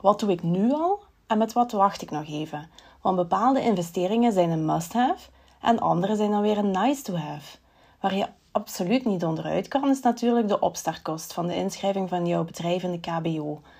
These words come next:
Gelukkig valt deze kost heel erg mee. De inschrijving kost iets van honderd euro en die prijs wordt wel jaarlijks aangepast aan de index, maar ja, dan weet je alvast rond welke prijs dit schommelt. Waar ik zelf wel in heb geïnvesteerd,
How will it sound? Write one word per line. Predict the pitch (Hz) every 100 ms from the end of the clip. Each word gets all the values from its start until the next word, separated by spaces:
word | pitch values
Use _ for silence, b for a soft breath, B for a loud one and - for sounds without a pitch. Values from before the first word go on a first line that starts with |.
| B B
Gelukkig | - 214 226 277
valt | - 240
deze | 226 202
kost | - 196 -
heel | 156 185 190
erg | 165 170 165
mee. | 165 156 165 B B
De | - 233
inschrijving | 247 247 247 247 240 233
kost | 196
iets | 180 170
van | 170
honderd | 156 190 190 160
euro | 185 247 311 359
en | 330 185
die | 175
prijs | 196 202 208
wordt | 180 -
wel | 180
jaarlijks | 170 170 175 175 -
aangepast | 170 185 185 175
aan | 175 170
de | -
index, | 208 233 247 -
maar | 196
ja, | 180 170
dan | 170
weet | 202
je | -
alvast | - 180 202 - B B B _
rond | - 190 220
welke | 208 190 185
prijs | 170 170 175
dit | 170 170
schommelt. | - - 151 - - b b b b b
Waar | - 190
ik | 196
zelf | 220 220 214
wel | 170 160 170 240
in | 294
heb | 294 285
geïnvesteerd, | 269 262 254 262 254 262 269 -